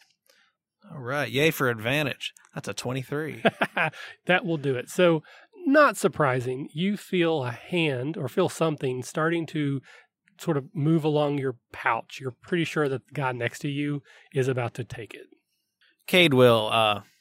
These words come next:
Speaker 1: kinda continue rocking with Shelly, and he is going to do his,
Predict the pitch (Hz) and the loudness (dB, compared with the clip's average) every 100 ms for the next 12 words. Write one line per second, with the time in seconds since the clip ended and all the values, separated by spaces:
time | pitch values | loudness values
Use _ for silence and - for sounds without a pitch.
0 | _ _ _ _ _ - 143 131 120 113 | _ _ _ _ _ -8 -2 0 0 0
1 | 131 156 147 135 127 123 120 135 120 113 | -2 0 0 0 2 2 2 0 -4 -2
2 | 107 - 117 120 139 - - - - - | 0 2 4 4 2 -2 -18 -20 -20 -16
3 | - 110 107 110 107 107 107 107 104 104 | -6 -2 0 2 0 0 0 0 -2 -6
4 | 107 - - - 117 113 113 113 120 113 | -10 -14 -18 -10 -4 -2 -2 -2 -4 -2
5 | 113 113 113 - 123 113 113 120 107 | -2 -4 -4 0 0 0 0 0 -2